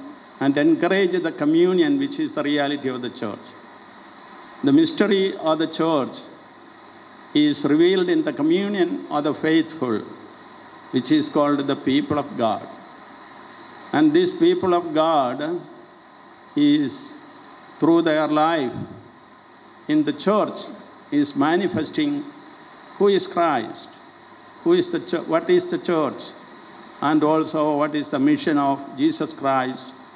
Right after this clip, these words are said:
in the church and in the world. And this is what we have to imbi-, imbibe in our hearts and minds and, uh,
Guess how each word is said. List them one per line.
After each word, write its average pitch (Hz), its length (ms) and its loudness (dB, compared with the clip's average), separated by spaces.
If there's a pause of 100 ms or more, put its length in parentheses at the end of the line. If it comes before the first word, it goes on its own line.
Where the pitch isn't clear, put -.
(160)
in 151 160 4
the 156 100 0
church 135 460 -2
and 127 160 -2
in 123 160 -2
the 123 80 -2
world. 113 480 0 (1120)
And 139 160 4
this 170 220 4
is 185 240 2
what 165 260 2
we 156 180 2
have 156 400 0
to 147 380 0 (680)
imbi-, 160 500 2
imbibe 165 560 2
in 165 100 0
our 165 240 -2
hearts 165 420 -4
and 156 140 -2
minds 139 720 -4 (720)
and, 156 460 2
uh, 147 240 -2